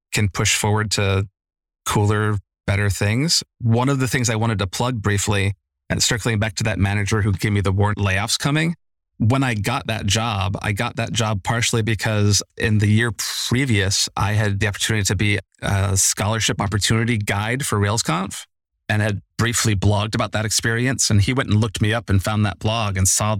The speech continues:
that I had done that. And that was kind of the, the last little cherry on top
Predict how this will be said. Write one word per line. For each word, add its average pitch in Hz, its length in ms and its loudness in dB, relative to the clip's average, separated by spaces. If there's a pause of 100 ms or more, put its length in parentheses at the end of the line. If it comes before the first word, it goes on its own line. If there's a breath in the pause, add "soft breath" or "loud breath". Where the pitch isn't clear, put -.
(180)
that 104 140 -2
I 98 60 -2
had 98 180 -2
done 120 240 0
that. 98 240 -2
And 98 100 2
that 107 80 0
was 101 220 0
kind 117 220 0
of 95 80 0
the, 95 260 0 (540)
the 113 80 0
last 117 360 0
little 107 200 2
cherry 117 400 0
on 98 160 2
top 110 320 -2